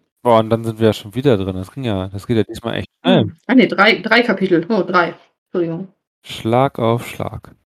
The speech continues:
Speaker 2: Ja, wir haben wieder einen Eddard, eine Arya und eine Sansa. Wir bleiben ein bisschen der Stark-Familie. Dann kommt Jon. Also ihr müsst euch auch noch drei Wochen, vier Wochen gedulden. Vier Wochen. Ja.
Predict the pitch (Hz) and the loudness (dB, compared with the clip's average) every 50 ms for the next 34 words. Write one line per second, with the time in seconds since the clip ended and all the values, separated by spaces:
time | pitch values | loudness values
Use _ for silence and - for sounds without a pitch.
0 | _ - 233 233 - 220 226 - - - 196 190 180 190 196 190 202 196 196 - | _ -16 -10 -2 0 0 0 0 -2 -6 -8 -6 -4 -2 -2 -2 0 0 0 0
1 | 180 185 175 - - 233 240 269 269 269 254 - - 185 196 190 175 165 180 202 | 0 0 -2 -2 0 2 4 4 4 4 2 2 0 2 2 2 2 4 4 4
2 | 214 220 208 208 208 202 202 202 165 160 170 175 190 190 190 - 160 160 165 165 | 4 2 2 2 2 2 2 2 0 0 0 0 0 0 0 0 0 0 0 0
3 | 165 151 143 143 147 - _ _ _ - 185 - - 175 147 165 175 175 175 170 | 0 -2 -2 -4 -8 -14 _ _ _ -16 -8 -4 -2 0 2 2 2 2 0 0
4 | 165 190 - - 190 185 180 175 - - 170 147 139 - - - 175 170 170 175 | -2 -2 -2 0 0 2 2 0 0 2 2 2 2 0 -2 -2 -2 0 0 2
5 | 175 180 185 202 196 - - - - - - _ _ _ _ _ - 190 160 165 | 2 4 4 4 4 2 -4 -12 -16 -20 -20 _ _ _ _ _ -10 -10 -8 -10
6 | - - 190 165 - - - 185 175 165 170 185 190 - _ _ _ _ _ - | -10 -12 -12 -12 -10 -6 -4 -2 -2 -2 -4 -8 -10 -10 _ _ _ _ _ -14
7 | - - - 190 190 190 185 196 226 247 - - 220 226 - - - 170 175 190 | -12 -12 -8 -4 -4 0 2 4 4 4 4 2 0 -2 -2 -2 2 4 4 4
8 | 190 - 196 185 170 170 - - - - - 170 180 185 196 190 185 185 202 190 | 4 2 0 0 0 -2 -6 -10 -6 -2 0 2 4 4 4 4 2 2 0 0
9 | 180 180 190 - _ _ _ - 185 170 170 165 165 170 170 165 165 170 165 160 | -2 -2 -4 -8 _ _ _ -4 -4 -2 -2 -4 -4 -4 -6 -4 -2 0 0 0
10 | 160 165 160 160 165 - _ _ _ _ - 160 - - 143 - - - - _ | -2 -4 -6 -8 -8 -12 _ _ _ _ -2 0 0 -2 -6 -10 -12 -14 -14 _
11 | _ - | _ -20